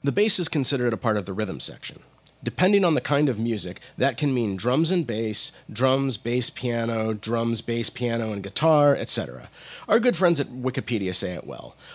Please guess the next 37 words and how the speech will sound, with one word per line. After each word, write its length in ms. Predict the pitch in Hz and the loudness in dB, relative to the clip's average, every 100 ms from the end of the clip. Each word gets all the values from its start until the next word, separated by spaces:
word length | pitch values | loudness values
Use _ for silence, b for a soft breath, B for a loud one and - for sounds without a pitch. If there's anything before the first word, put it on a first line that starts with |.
| - | 2
A 80 | 175 | 4
rhythm 320 | 214 233 247 | 6 4 2
section 460 | - 175 - 185 | 2 0 0 2
is 140 | 180 110 | 2 -2
a 40 | |
group 320 | - 127 165 - | -2 0 0 -2
of 180 | 127 | -2
musicians 580 | 147 143 113 - 78 76 | 0 0 -2 -4 -6 -8
within 220 | 98 120 | -4 -2
an 160 | 110 95 | 0 2
ensemble 680 | 156 170 - 110 104 95 98 B - | 2 2 2 2 2 -2 -4 B -2
who 100 | 151 | 0
provide 400 | 131 120 117 104 | 2 2 0 -2
the 80 | - | 0
underlying 600 | 185 208 202 151 139 127 | 2 4 2 2 2 0
rhythm 260 | 101 98 | 0 -2
and 240 | 92 92 - | -2 -4 -6
pulse 520 | - 120 64 - - | 0 0 2 -2 -2
of 180 | - 98 | -4 -6
the 100 | 104 | -6
accompaniment, 800 | - 117 101 82 78 76 - - B B - | -2 -2 -2 -8 -10 -14 -16 -18 B B -6
providing 420 | 143 127 143 143 | -2 2 2 0
a 60 | 117 | -2
rhythmic 540 | 101 131 180 196 185 | 0 0 2 0 -2
reference 440 | 135 131 - 67 - | 0 0 -2 -6 -6
for 100 | 98 | -4
the 100 | 98 | -2
rest 240 | 127 - | 0 0
of 80 | 113 | -2
the 80 | 110 | -2
band. 480 | 98 82 55 - B B B - | -2 -4 -8 -14 B B B 2
Many 260 | 143 170 | 4 4
of 140 | 190 170 | 2 0
the 80 | |
rhythm 260 | 156 151 151 | 0 0 0
section 400 | - 147 - 117 | 0 0 0 -2
instruments, 640 | - 226 - 90 85 - | 0 0 0 -4 -4 -6